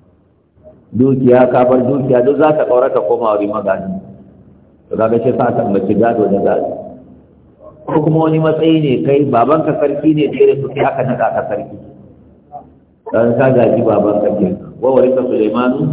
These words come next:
Dawud. Annabi sun ya gaji Dawud. To haka ne in ma malami ne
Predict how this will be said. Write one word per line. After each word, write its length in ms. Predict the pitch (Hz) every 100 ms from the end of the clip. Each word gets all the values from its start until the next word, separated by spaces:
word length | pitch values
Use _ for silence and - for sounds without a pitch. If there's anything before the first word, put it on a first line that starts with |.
| - - - -
Dawud. 380 | 113 127 160 - - - - - - - - - _ _ _ -
Annabi 220 | 104 123 117
sun 140 | 110
ya 140 | 120 120
gaji 260 | 113 104 107
Dawud. 320 | 95 92 - - - - - - _ _ _ _ _ _ _ -
To 60 | 120
haka 200 | 147 143
ne 160 | 139
in 100 | 147
ma 140 | 147 147
malami 460 | 156 151 135 143
ne 120 | 135